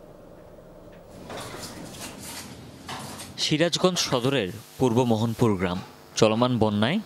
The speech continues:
বাড়িঘরের পাশাপাশি ডুবে আছে এ অঞ্চলের তাঁতগুলো। যমুনার পানি আর তাঁতিদের চোখের জলে ক্ষুদ্র শিল্পের কারখানাগুলোতে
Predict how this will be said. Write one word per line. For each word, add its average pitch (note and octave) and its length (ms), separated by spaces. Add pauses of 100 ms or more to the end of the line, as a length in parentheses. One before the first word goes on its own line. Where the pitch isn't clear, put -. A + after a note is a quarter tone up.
(140)
বাড়িঘরের B2 420
পাশাপাশি C#3 500
ডুবে A#2+ 260
আছে C3 300 (180)
এ A#2 100
অঞ্চলের A#2 400
তাঁতগুলো। F#2+ 460 (320)
যমুনার E3 380
পানি E3 380
আর E3+ 120
তাঁতিদের D#3 400
চোখের C3+ 300
জলে G#2 380
ক্ষুদ্র A#2+ 320
শিল্পের B2+ 320
কারখানাগুলোতে B2 760